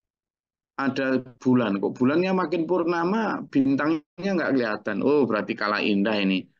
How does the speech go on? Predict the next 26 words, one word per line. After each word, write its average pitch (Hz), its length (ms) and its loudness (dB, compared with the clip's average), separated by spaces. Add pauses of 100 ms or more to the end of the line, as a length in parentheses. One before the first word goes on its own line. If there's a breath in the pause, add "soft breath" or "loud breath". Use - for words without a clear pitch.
(400)
Tuhan 117 320 4
itu 175 80 4
ya 139 80 2
mesti 120 320 0
lebih - 320 -2
segalanya. 110 880 0 (320)
Oh, 120 160 0
bintang 107 320 0
berarti 95 320 -2
nggak 98 240 -4
bul-, 107 240 2
nggak, 95 480 -2
nggak, 92 220 0 (180)
nggak 92 200 -2 (1400)
Tuhan. 147 400 2
Yang 117 180 2 (140)
Tuhan 123 240 4
ya 127 80 0
mesti 113 240 -2
bulan 110 400 -2
karena 104 320 -4
lebih 110 300 -4 (100)
indah, 104 240 0
lebih 107 240 -2
terang 104 320 -2
cahayanya. 90 640 -4